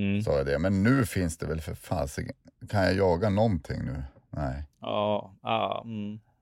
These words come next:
Speaker 1: mm.
Speaker 2: Eh, alltså här uppe.
Speaker 1: Ja, nej, nej, jag vet, nej, det är sant. Men här nere, jag har ju varit ute
Speaker 2: Mm.
Speaker 1: ett par gånger.
Speaker 2: Ja.
Speaker 1: Och jag har jagat, eh, råbock.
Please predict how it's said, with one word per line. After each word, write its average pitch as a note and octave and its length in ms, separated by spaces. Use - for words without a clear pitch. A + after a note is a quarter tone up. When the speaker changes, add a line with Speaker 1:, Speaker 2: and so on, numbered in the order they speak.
Speaker 1:
mm. G2 220
Speaker 2:
Eh, A2+ 220
alltså A#2+ 180
här A#2 260
uppe. - 300
Speaker 1:
Ja, G#2 420
nej, G2 320
nej, F2+ 200
jag E2+ 80
vet, D#2+ 200
nej, E2 320
det - 140
är F2+ 40
sant. F2 260
Men A#2+ 140
här D3+ 160
nere, C3+ 320
jag B2+ 140
har D3 60
ju D3+ 60
varit C#3+ 180
ute C3 100
Speaker 2:
Mm. A#2 120
Speaker 1:
ett - 60
par C#3+ 100
gånger. A#2 340
Speaker 2:
Ja. A#2 300
Speaker 1:
Och - 180
jag A#2 260
har A2+ 400
jagat, G#2 760
eh, F#2 760
råbock. A2 1300